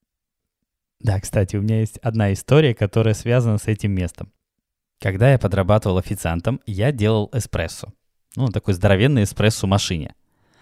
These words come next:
После чего мои коллеги-официанты приносили мне обратно чашки. Эти чашки я загружал в машину, ну и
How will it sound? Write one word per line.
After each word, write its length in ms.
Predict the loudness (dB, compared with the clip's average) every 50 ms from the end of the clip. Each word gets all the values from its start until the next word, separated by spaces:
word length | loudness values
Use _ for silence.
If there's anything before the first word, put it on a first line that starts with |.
| _ _ _ _ _ _ _ _ _
После 320 | -2 -2 -2 0 -2 -4
чего 460 | -2 -2 -2 0 2 2 2 0 -2 0
мои 320 | 2 2 4 4 2 0
коллеги-официанты 1120 | 0 -2 -2 0 0 -2 -4 -4 -6 -8 -8 -8 -8 -10 -6 -4 -2 -2 -2 -2 -4 -4
приносили 600 | -2 0 0 2 2 2 0 -2 -2 -2 -2 0
мне 240 | 0 2 2 2 2
обратно 500 | 2 4 4 4 4 2 0 -4 -6 -6 -8
чашки. 480 | -6 -2 -2 -2 -2 -4 -8 -14 -20 -20 _ _ _ _ _ _ _ _ _ _ _ _ _ _ _ _
Эти 220 | -4 -4 -2 -2
чашки 340 | 2 2 2 2 2 4 4
я 120 | 4 6
загружал 760 | 6 4 4 4 4 6 6 6 8 8 6 6 4 -2 -8 -12
в 520 | -12 -10 -10 -4 -2 0 0 2 2 0 0
машину, 680 | 0 0 0 0 -2 -4 -6 -4 -2 0 0 0 -2 -4 _ _ _ _ _ _ _ _
ну 180 | -6 -4 -2 -2
и 440 | 0 -2 -2 -2 -4 -4 -6 -8